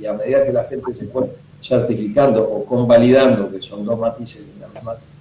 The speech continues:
situación, eh, no había quien atendiera esa, esa situación, entonces hubo que proveer vacantes, más de trescientas ya, este, llenó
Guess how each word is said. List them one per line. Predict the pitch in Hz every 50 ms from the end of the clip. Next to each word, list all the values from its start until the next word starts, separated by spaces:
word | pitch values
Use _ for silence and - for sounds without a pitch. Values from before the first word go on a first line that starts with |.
| - - - _
situación, | - - 120 117 - 156 156 151 147 131 139 - - - - - -
eh, | 113 110 113 - - - - - - - - - - - -
no | 117 120 123 123
había | 127 127 123 135 139 139 135
quien | 135 127 123 127
atendiera | 120 120 117 110 107 104 113 120 120 117 123 123 - -
esa, | - 117 117 - - 113 - - - -
esa | - - - 107
situación, | - 117 110 - 123 117 - - 151 160 160 156
entonces | 123 - - 127 117 - - 101 107
hubo | 117 113 113 107 -
que | 107 101 104 - - - - - - - -
proveer | - 110 110 107 123 131 131 135
vacantes, | 135 127 - - - 156 127 - - - 156 - - - - - - - - - - -
más | 107 120 127 131 131
de | 131 123
trescientas | 127 127 123 120 117 - 156 170 175 170 151 135 - - - - - 110
ya, | 107 113 117 113 117 - - - - - 104
este, | 101 - - - - 92 101 98 101
llenó | 104 107 104 104 107 113 120 117 - -